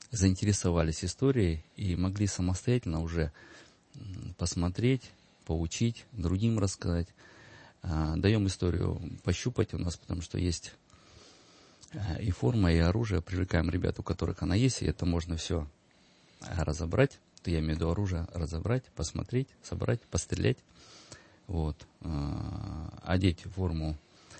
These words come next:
бойца сорок первого года, в ней побегать, включая кирзовые сапоги с наматыванием портянок и так далее. То есть это всё мы делаем для того, чтобы наши ребята окунулись, а, в то время, ощутили, как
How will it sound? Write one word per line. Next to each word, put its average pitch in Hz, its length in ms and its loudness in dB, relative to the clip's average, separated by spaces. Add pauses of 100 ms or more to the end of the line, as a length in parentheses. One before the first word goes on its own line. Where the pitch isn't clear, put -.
(720)
бойца 98 460 6
сорок 90 320 0
первого 85 360 2
года, 123 440 4
в 90 100 -2
ней 87 140 2
побегать, 113 480 2
включая 85 720 -2 (180)
кирзовые 82 400 0
сапоги 113 540 0 (160)
с - 100 -10
наматыванием 98 420 0
портянок 90 460 -4
и 110 100 0
так 98 220 0
далее. 82 280 2
То - 120 -8
есть 82 140 -6
это - 160 -4
всё - 180 -6
мы 90 140 -2
делаем 113 300 0
для 92 100 -4
того, 98 160 -4
чтобы 87 300 -4
наши 95 280 0
ребята 95 380 0
окунулись, 95 520 0 (680)
а, 80 240 0
в - 80 -8
то 90 120 0
время, 101 480 2 (320)
ощутили, 98 640 0
как - 320 -2